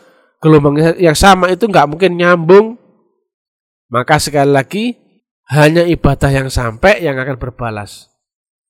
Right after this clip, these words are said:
Berzikirlah engkau akan daku, baru kemudian niscaya aku akan berzikir akan engkau. Urusi urusanku, maka akan aku urusi urusanmu. Demikian yang bisa kami sampaikan. Mudah-mudahan manfaat.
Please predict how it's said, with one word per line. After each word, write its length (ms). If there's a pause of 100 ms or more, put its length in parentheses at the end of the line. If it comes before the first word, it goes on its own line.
(200)
Berzikirlah 720
engkau 220
akan 260
daku, 480 (880)
baru 240
kemudian 480 (240)
niscaya 560
aku 160
akan 240
berzikir 320
akan 320
engkau. 320 (1200)
Urusi 480
urusanku, 1040
maka 320
akan 240
aku 160
urusi 480
urusanmu. 600 (360)
Demikian 400
yang 160
bisa 160
kami 160
sampaikan. 560 (640)
Mudah-mudahan 400
manfaat. 440